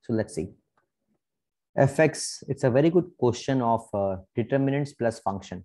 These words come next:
दोनों को अच्छे सा यहाँ पे mix करा गया है, है ना? दोनों को देखते हैं आसानी से, बहुत टेंशन नहीं होनी चाहिए।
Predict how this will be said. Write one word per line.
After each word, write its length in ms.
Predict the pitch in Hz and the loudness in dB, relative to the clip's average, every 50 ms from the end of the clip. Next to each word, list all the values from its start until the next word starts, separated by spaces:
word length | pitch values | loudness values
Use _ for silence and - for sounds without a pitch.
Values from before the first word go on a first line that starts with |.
| _ _ - | _ _ -2
दोनों 220 | 113 117 120 120 117 | 0 2 2 2 2
को 100 | - 117 | 2 0
अच्छे 260 | 107 - - 117 107 | 0 0 -2 -2 0
सा 100 | 95 117 | 0 0
यहाँ 220 | 117 110 101 98 95 | -2 0 -2 -2 -2
पे 80 | 117 110 98 95 | -2 -2 -2 -2
mix 120 | 95 - - | -4 -6 -6
करा 220 | - 92 87 87 | -8 -6 -6 -6
गया 160 | 87 90 90 | -8 -10 -10
है, 80 | 87 92 _ _ _ - | -12 -14 _ _ _ -8
है 80 | 107 | -6
ना? 80 | 123 139 | -4 -4
दोनों 220 | 127 131 135 139 | -2 -2 -4 -2
को 260 | 139 156 151 147 143 131 | -4 -4 -4 -4 -4 -2
देखते 300 | 120 123 120 120 - 147 | -2 -2 -2 0 -2 -2
हैं 60 | 147 | -2
आसानी 260 | 143 - 139 131 135 | -2 -4 -4 -6 -4
से, 120 | 135 139 131 | -4 -2 -2
बहुत 220 | 131 123 120 - | -2 -4 -4 -2
टेंशन 280 | 101 98 92 - 113 120 | -4 -4 -2 -2 -2 -2
नहीं 120 | 123 123 | -2 -2
होनी 160 | 117 107 104 | -2 -2 -2
चाहिए। 280 | 98 - 90 90 113 | -2 -4 -6 -6 -6